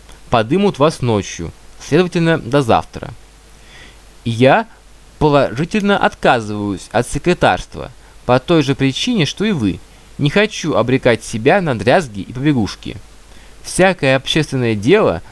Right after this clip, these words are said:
даже социальная революция, конечно, сопряжено с дрязгами, но у нас они должны быть иного характера. Я не знаю, что побуждает вас так спешно отказываться,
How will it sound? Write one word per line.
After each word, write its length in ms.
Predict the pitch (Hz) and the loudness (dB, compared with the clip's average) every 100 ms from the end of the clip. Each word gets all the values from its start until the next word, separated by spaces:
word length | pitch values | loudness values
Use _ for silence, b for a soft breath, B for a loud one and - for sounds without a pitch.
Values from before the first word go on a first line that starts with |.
| B - - | B -20 -16
даже 380 | 104 117 156 131 | -4 2 2 2
социальная 560 | 135 - 151 139 127 113 | -4 -2 2 2 0 0
революция, 720 | 110 120 226 - - 98 90 B B - - | 2 4 2 -2 0 0 0 B B -20 -2
конечно, 580 | 131 113 160 - 180 113 | 0 0 -2 0 -2 -2
сопряжено 760 | - 151 147 131 139 151 165 | -4 -2 0 2 2 2 2
с 40 | 127 | 0
дрязгами, 680 | 147 185 113 90 85 65 - - b b b | 2 2 2 -2 -10 -10 -14 -20 b b b
но 200 | 120 131 | -2 2
у 60 | 135 | 4
нас 340 | 143 214 220 - | 4 2 0 -4
они 200 | 113 135 | -2 2
должны 380 | 131 123 135 127 | 2 2 2 0
быть 220 | 170 180 | 0 -2
иного 340 | 139 170 143 | 0 2 2
характера. 680 | 110 110 95 85 - 62 - - b b b b b | 2 0 0 0 -8 -10 -12 -16 b b b b b
Я 140 | 139 | 2
не 140 | 180 214 | 4 0
знаю, 500 | 233 233 123 95 - | 2 2 2 0 -6
что 180 | - 170 | -2 0
побуждает 600 | 139 135 135 131 127 120 | 0 0 2 4 4 2
вас 360 | 139 208 - | 2 2 -2
так 200 | - 131 | -4 -4
спешно 480 | - - 151 - 180 | -4 0 0 2 0
отказываться, 800 | 180 226 175 101 85 - - 71 | 0 2 2 0 -8 -12 -12 -14